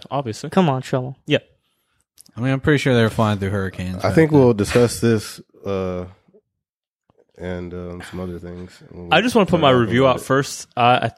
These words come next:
Speaker 1: I loved it.
Speaker 3: All right, I,
Speaker 1: Best
Speaker 3: I
Speaker 1: film I
Speaker 3: got a,
Speaker 1: saw.
Speaker 3: I got a question for you guys. Like, this movie, it's just one of those movies that I see the Rotten Tomato score. It's just dumb. You really shouldn't base anything off of that.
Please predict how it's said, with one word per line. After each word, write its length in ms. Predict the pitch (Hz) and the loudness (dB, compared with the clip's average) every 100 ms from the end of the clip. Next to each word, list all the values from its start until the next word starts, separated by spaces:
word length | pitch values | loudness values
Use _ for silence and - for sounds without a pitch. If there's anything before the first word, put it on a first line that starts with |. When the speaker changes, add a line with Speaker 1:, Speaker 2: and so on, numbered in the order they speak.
| - | -8
Speaker 1:
I 20 | 104 | -4
loved 280 | 107 117 | -4 0
it. 160 | 143 - _ _ _ _ 80 _ _ _ _ _ | 0 -2 _ _ _ _ _ _ _ _ _ _
Speaker 3:
All 100 | 117 | -10
right, 160 | 113 92 | -8 -8
I, 160 | 135 143 | -4 -2
Speaker 1:
Best 140 | 113 | 0
Speaker 3:
I 40 | 131 | 0
Speaker 1:
film 80 | 160 | 0
I 40 | |
Speaker 3:
got 40 | 127 | -2
a, 20 | |
Speaker 1:
saw. 160 | 92 85 _ _ | -4 -8 _ _
Speaker 3:
I 140 | 135 190 | -2 0
got 100 | 185 | 0
a 40 | |
question 340 | - 139 117 101 | 2 2 2 -2
for 80 | 101 | -2
you 140 | 92 | -2
guys. 280 | 92 92 - | -4 -6 -8
Like, 240 | 95 - - | -10 -12 -4
this 320 | 143 180 - | 0 0 0
movie, 500 | 147 139 123 113 117 _ - - - - - | 2 4 2 0 -4 _ -20 -18 -18 -14 -6
it's 160 | 147 | -2
just 180 | 254 214 | 0 2
one 120 | 226 | 4
of 80 | 185 | 4
those 160 | 156 123 | 4 4
movies 580 | 120 107 98 104 - - - | 2 2 0 -4 -8 -18 -8
that 280 | 107 101 87 | -2 -2 -2
I 120 | 98 | -4
see 180 | 101 127 | -2 2
the 140 | 117 104 | 4 6
Rotten 280 | 101 95 | 4 4
Tomato 300 | 98 98 92 | 0 -2 0
score. 300 | 90 - 92 | -2 -4 -4
It's 80 | 95 | -4
just 420 | 104 104 123 - | -4 -2 -2 -2
dumb. 300 | - 92 95 | 0 0 0
You 100 | 92 | -2
really 240 | 101 110 95 | 0 2 2
shouldn't 400 | - 95 90 95 | -2 -4 -6 -6
base 260 | 92 92 | -6 -6
anything 420 | - 95 92 95 95 | -6 -4 -4 -4 -2
off 240 | 98 - | -4 -4
of 60 | 95 | -6
that. 220 | 95 | -6